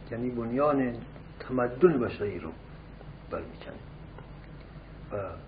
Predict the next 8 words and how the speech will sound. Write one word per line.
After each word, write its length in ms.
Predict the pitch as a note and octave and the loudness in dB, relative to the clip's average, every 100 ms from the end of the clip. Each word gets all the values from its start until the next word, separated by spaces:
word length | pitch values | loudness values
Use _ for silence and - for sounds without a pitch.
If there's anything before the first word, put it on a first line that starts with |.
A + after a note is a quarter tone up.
| - - - - A#2 | -14 -14 -14 -12 0
لطمه‌ای 680 | A#2 G#2+ - E3 F3 D3+ | 2 2 0 4 6 6
و 120 | B2 A#2+ | 2 2
معصیتی 580 | A#2+ G#2+ - E3 E3 | 2 0 -2 0 0
بزرگتر 440 | B2+ B2 A#2 B2+ A#2+ | 2 4 4 4 0
از 120 | A2 | 2
این 200 | B2 A#2+ | 2 4
بر 120 | A#2 | 2
دین 520 | A2 A#2+ D#3+ F#3 E3+ | 0 6 8 8 6